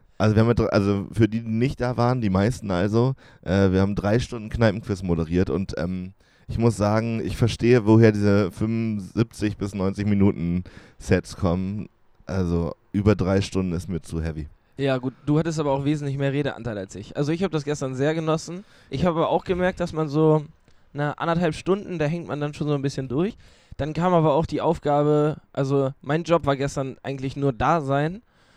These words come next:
Speaker 2: Und, ähm, wenn ein Team Schnaps gewonnen hat, musste ich denen das bringen.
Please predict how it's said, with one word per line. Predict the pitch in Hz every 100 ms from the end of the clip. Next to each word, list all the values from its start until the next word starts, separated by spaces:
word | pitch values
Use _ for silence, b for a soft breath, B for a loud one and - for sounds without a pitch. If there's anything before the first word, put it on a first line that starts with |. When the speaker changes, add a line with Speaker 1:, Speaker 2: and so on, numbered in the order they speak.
| b b _
Speaker 2:
Und, | 151 151 156 147 -
ähm, | 135 139 139 131 123
wenn | 139
ein | 113 143
Team | - 170
Schnaps | - 175 180
gewonnen | - 143 139
hat, | 139 139
musste | 143 143
ich | 131
denen | 147 139
das | -
bringen. | 131 127